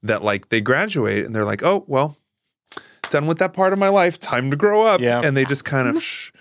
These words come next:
Speaker 3: Yeah.
Speaker 1: now you were not that. So when did you
Speaker 3: No. <laughs>
Speaker 1: realize that you were not that?
Speaker 3: Um, I was enrolled in school, but I was not going <laughs> at all. Um, I was selling plasma to, like,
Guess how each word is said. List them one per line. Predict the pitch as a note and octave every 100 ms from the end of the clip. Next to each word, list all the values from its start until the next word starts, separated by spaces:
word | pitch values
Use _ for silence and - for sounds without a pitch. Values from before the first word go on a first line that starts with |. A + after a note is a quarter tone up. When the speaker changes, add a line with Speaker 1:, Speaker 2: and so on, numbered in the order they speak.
| -
Speaker 3:
Yeah. | G#3
Speaker 1:
now |
you | A#2 A#2+ C#3
were | D3+ D3+ C#3+
not | C#3+ C3
that. | E3+ D3 - -
So | -
when | B2+ C#3+
did | F#3 F3+ F#3+
you | F#3
Speaker 3:
No. |
<laughs> | -
Speaker 1:
realize | A3+ E3+ A#3 D3 C#3 C#3+
that | D3+ C#3
you | E3+
were | D#3 C#3
not | B2 B2 B2
that? | A#2+ F#2+ - - D#4+ D3 -
Speaker 3:
Um, | A#3 B3+ C4 C4 B3+ B3+ A#3 A3 - _ -
I | G#3 C#4 G#4 F#4
was | C4 C4
enrolled | B3+ G#3 G3+ A#3
in | A#3
school, | A3 - F#3 G3+ C4+ D4 C#4+ - _ _ _ _
but | G#3+
I | G#3 F#3+
was | F#3 E3 F#3 A3 D4
not | B3 G3 F#3 F#3
going | F3 D3+ E3+ G3+ G3 A3
<laughs> | G3
at | G#3+ G3
all. | F#3 F3 G#3 B3 C4+ - - A#3+ F#3+ -
Um, | G3+ G#3 G3+ F#3+ F#3 F3+
I | G3 F#3
was | F#3+ A3
selling | - F3+ F#3 B3 A3+
plasma | - D3+ C#3+ D#3+ F3 A3 A3 A3+ A3+ A#3 A3+ - _ -
to, | - F#3
like, | F3 D#3+ D#3+ -